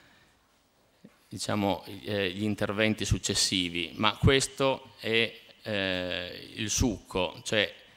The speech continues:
vorremmo superare il concetto di valutare quelle che sono le competenze genitoriali, perché in realtà non si tratta di, tanto di capire, eh, se queste competenze sono compromesse,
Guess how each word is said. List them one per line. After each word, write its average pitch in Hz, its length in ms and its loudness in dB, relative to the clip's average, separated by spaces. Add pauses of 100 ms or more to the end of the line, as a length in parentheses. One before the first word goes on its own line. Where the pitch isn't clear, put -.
(580)
vorremmo 127 480 6
superare 143 1120 6
il 113 160 -4
concetto 120 760 0
di 107 120 0
valutare 113 640 4
quelle 104 400 2
che - 120 -8
sono 104 300 0
le 95 120 0
competenze 101 1080 0
genitoriali, 90 880 -2
perché 104 300 4
in 117 80 4
realtà 117 600 2 (720)
non 101 120 0
si 101 160 -2
tratta 92 340 2
di, 85 140 -8 (180)
tanto 92 280 0
di 87 100 -6
capire, 90 680 0 (440)
eh, 101 220 -6
se - 220 -2
queste - 380 -2
competenze 95 920 -2
sono 92 240 0
compromesse, 87 1160 0